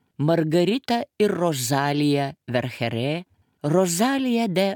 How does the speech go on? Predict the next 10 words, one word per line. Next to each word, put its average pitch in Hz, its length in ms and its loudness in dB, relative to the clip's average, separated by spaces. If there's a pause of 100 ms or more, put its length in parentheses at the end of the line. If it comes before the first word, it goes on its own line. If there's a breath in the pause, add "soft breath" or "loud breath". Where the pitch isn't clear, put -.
Frage 127 760 -2 (360)
ir 240 160 -2
trys 320 320 0
naujokės: 147 960 -4 (320)
Marija 147 640 2 (200)
Boku, 131 760 -4 (300 soft breath)
Kristina 143 880 -2
Bentier 127 880 -2 (360)
ir 302 200 0 (200)
Mikalina 139 760 -2